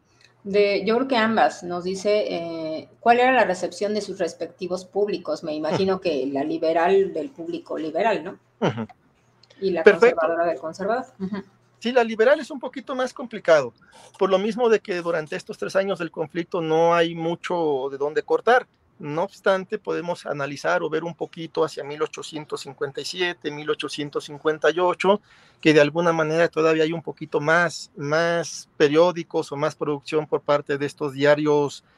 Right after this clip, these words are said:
Speaker 2: diarios constitucionalistas, llamémosle así. La percepción que tienen también es de duda y de incertidumbre en algunos casos. Eh, ¿por qué razón? Porque desconfían del presidente, del presidente Comonfort.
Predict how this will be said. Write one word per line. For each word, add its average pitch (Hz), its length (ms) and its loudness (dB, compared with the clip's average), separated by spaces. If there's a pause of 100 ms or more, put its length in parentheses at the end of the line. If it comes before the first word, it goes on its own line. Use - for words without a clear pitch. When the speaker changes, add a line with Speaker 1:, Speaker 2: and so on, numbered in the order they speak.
(240)
Speaker 2:
diarios 147 440 2
constitucionalistas, 143 1040 -4
llamémosle 127 480 -2
así. 113 320 -4 (380)
La 170 160 6
percepción 233 480 2
que 277 140 -2
tienen 233 580 4
también 175 300 0
es 196 100 -2
de 165 100 -4
duda 175 240 -2
y 175 60 -6
de 156 80 -8
incertidumbre 151 640 -4
en 143 80 0
algunos 139 400 -4
casos. 139 520 -4 (440)
Eh, 170 80 -8
¿por 226 200 4
qué 202 120 4
razón? 233 500 2
Porque 165 240 -2
desconfían 156 560 -2
del 170 140 -4
presidente, 143 640 -2
del 131 120 -8
presidente 139 520 -10
Comonfort. 139 600 0